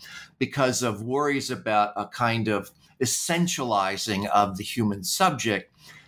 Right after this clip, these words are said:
Uh, I don't think that's true about why study religion, but certainly in this new book, I'm making plain that human agency is very much vulnerable to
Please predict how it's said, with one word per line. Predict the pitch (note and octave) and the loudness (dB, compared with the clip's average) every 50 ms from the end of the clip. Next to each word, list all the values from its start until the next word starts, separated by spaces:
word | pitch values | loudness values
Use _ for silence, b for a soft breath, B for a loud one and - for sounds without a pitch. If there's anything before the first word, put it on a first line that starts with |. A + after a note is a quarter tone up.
| B B - | B B -4
Uh, | A2+ A2 G#2 - | -2 -2 0 0
I | B2 | 0
don't | B2+ D3+ D3+ D3 D3+ | 0 0 -2 0 0
think | - B2+ A2+ A#2 A#2 | -2 -2 -2 -2 0
that's | A2 G2+ G#2 - - | -2 0 0 -2 -4
true | - - - - - D3+ D3+ D3 C#3 B2+ A2+ | -2 -2 -4 -4 -2 -2 0 2 2 2 0
about | G2 F#2 A2 G#2 G2+ G2 F#2+ - - A2+ | 0 -2 0 0 2 2 0 -2 -6 -4
why | G2+ G2+ G2 F#2+ | 0 2 2 2
study | F#2 - - - A2+ G#2 G#2 G2 | 2 0 -2 0 0 2 2 0
religion, | F#2+ G2 G#2 A#2 C3 C3+ A2 G#2 G#2+ G2+ F#2+ | 0 0 0 2 2 2 2 0 0 0 0
but | G2+ G#2 - | -2 -2 -2
certainly | - - - - G#3+ G3+ - C#3+ B2+ B2 | -2 -2 2 4 4 4 4 2 0 2
in | A#2 A2+ | 2 2
this | A2 G#2+ - - | 0 0 -2 -2
new | C#3+ D#3 E3+ E3+ | 0 2 2 2
book, | D3 G#2 A2 G2+ F#2 F2+ - - B B B B B B B B | 2 2 0 0 0 -2 -6 -12 B B B B B B B B
I'm | C#3+ C#3 C3+ | 0 0 0
making | C#3 C#3+ C#3 C#3 - B2 A2+ A2 - - | 0 0 0 0 0 -2 0 -2 -2 -4
plain | - - G3+ G3+ F3+ C#3+ B2 A2 G#2 G#2 G#2 B B B B B B | -4 -2 0 2 2 2 0 0 -2 -4 -6 B B B B B B
that | C#3 C#3 C#3 - | -2 -2 0 0
human | - F#3+ E3 D3+ C#3 C3+ | -2 0 2 2 2 2
agency | C3+ C#3 C#3 C3+ C3 B2+ A2 - - B2 A#2 | 2 2 2 0 -2 -2 -2 0 0 2 2
is | G#2+ - G2+ | 2 0 -2
very | F2+ B2 C#3 D#3 D3+ C#3 B2+ | -4 -2 0 0 0 0 0
much | B2 C3 B2+ B2+ - B2 | 0 -2 -2 -2 -2 -6
vulnerable | A2+ G2 G2+ A2 A#2+ B2 C#3 C#3 C3+ B2 A#2+ A#2 G#2 G2 A2 G#2 - - | -6 -6 -4 -2 0 0 0 0 0 0 -2 -2 -2 0 0 -2 -2 -2
to | - - - A3+ A#3 F3 B2 A2 G#2 G#2 | -6 -6 -4 -2 0 2 2 2 0 -2